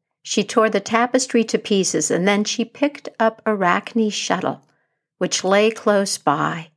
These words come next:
and with that struck Arachne in the forehead three and then four times.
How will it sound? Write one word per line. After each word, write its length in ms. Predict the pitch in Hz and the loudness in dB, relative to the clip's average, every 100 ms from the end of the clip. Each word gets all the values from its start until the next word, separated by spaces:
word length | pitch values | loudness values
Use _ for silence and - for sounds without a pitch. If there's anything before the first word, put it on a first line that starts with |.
| _ _ _ _ - | _ _ _ _ -2
and 220 | 190 196 | 0 2
with 300 | 214 262 254 | 2 2 0
that 300 | - 196 190 | 0 0 0
struck 640 | - - - 220 262 - - - | -2 -4 0 -2 -2 -8 -10 -6
Arachne 760 | 202 190 202 233 262 254 247 - | 0 2 2 0 2 4 2 0
in 140 | 214 | 2
the 80 | 214 | 2
forehead 720 | 214 - 202 208 190 180 - - _ _ _ _ _ | 0 -2 0 0 -2 -6 -6 -12 _ _ _ _ _
three 720 | - - 208 208 208 214 - _ _ _ | -16 -4 2 4 2 0 -6 _ _ _
and 220 | 156 170 | -2 0
then 240 | 180 180 170 | 2 2 0
four 560 | 165 185 185 190 190 _ _ _ | -2 -2 2 0 -2 _ _ _
times. 600 | - - 175 147 180 - | -6 0 2 2 0 -6